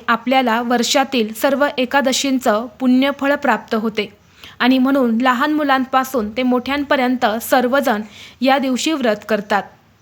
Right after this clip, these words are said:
एकादशीच्या दिवशी केलेले जप, तप, सेवा यांचं पुण्य आपल्याला कितीतरी हजार पटीने मिळत असते आणि यामुळेच आपण सर्व पापातून मुक्त होत असतो.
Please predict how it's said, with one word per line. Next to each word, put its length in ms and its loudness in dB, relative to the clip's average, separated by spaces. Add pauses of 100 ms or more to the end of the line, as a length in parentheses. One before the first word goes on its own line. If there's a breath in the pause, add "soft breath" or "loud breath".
(360 loud breath)
एकादशीच्या 680 2
दिवशी 500 -4
केलेले 420 0
जप, 380 0 (340)
तप, 240 4 (480 soft breath)
सेवा 340 2 (320 loud breath)
यांचं 340 0
पुण्य 480 0 (160)
आपल्याला 480 2 (380)
कितीतरी 460 0
हजार 380 0
पटीने 500 0 (320 loud breath)
मिळत 320 2
असते 300 -6 (800 loud breath)
आणि 260 2
यामुळेच 600 2
आपण 300 0
सर्व 340 0
पापातून 680 0 (160)
मुक्त 340 -2
होत 320 -4
असतो. 380 -4